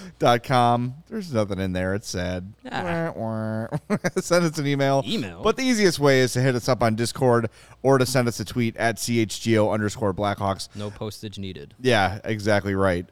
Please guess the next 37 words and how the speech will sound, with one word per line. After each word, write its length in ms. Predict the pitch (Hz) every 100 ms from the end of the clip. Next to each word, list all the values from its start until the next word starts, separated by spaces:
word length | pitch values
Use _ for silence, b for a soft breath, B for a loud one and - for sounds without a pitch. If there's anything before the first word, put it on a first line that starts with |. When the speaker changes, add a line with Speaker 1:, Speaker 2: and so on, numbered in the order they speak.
| -
Speaker 1:
Uh, 480 | 98 95 95 95 -
all 80 |
right, 180 | 160 117
so 120 | -
the 80 | 135
first 260 | 135 208 180
one, 280 | 196 185 175 b b
as 240 | 151 160 156
I 80 |
said, 400 | 143 - 135 131 123
our 160 | 117
Discord 480 | 110 127 - 135 117
channel 320 | - 123 117
gets 220 | 104 107
priority. 520 | - 123 135 143 143 131 b b b
So 220 | - 113
Sung 500 | 101 - - 175 170
Hyung 420 | 143 160 151 151 127
eighty-six 580 | 143 127 - 175 170
says, 400 | - 156 151 143 - b b b
"Realistically 720 | 139 208 214 190 160 - 113
speaking, 580 | - - 208 202 202 196 b b _
what 360 | 107 175 240
would 240 | 160 165 147
the 80 | 113
best 440 | 82 135 156 - -
offer 380 | 120 127 147 135
from 200 | - 120
a 60 |
contender 680 | 113 110 92 156 151 101 98
for 160 | - 104
Patrick 420 | - 143 165 156
Kane 340 | - 117 117 110 b b b b -
end 240 | 147 175
up 240 | 156 135 120
looking 300 | 131 120 113
like 340 | 110 104 -